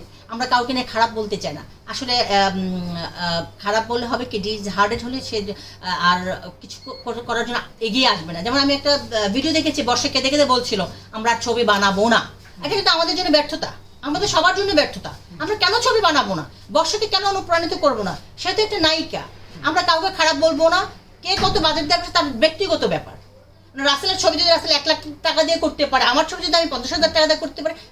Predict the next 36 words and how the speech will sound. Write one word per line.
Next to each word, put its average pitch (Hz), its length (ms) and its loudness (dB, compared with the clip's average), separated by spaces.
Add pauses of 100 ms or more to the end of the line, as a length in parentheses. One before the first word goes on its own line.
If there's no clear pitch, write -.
(500)
আমাদের 381 340 0
ফ্যাক্টর, 311 400 -2
আমাদের 320 320 4
নিজস্ব, 339 480 2 (240)
আহ, 262 460 0
বিষয় 226 340 0
এটা। 160 260 -4 (240)
আর 262 160 2
ও 320 60 6
যদি 349 180 0
একশো 320 240 -2
কোটি 320 180 -8
টাকার 349 180 2
বাজেট 262 260 2
দিয়ে 302 140 2
করে 349 240 0
থাকে, 330 260 0
তার 349 280 2
ব্যাপার, 269 320 2
তার 339 200 2
পকেটে 392 260 -4
টাকা 269 200 0
দিয়ে 240 120 0
করছে, 233 180 -4
সেটা 285 240 -2
আমাদের 262 420 2
হেডেক 202 260 0
না। 156 100 -12 (580)
সেটা, 320 200 -6
সেটা 320 200 -4
নিয়ে 349 80 2
আমাদের 320 300 2
সমালোচনা 294 460 2
করা 285 180 2
আমাদের 233 240 0
উচিত 240 200 -2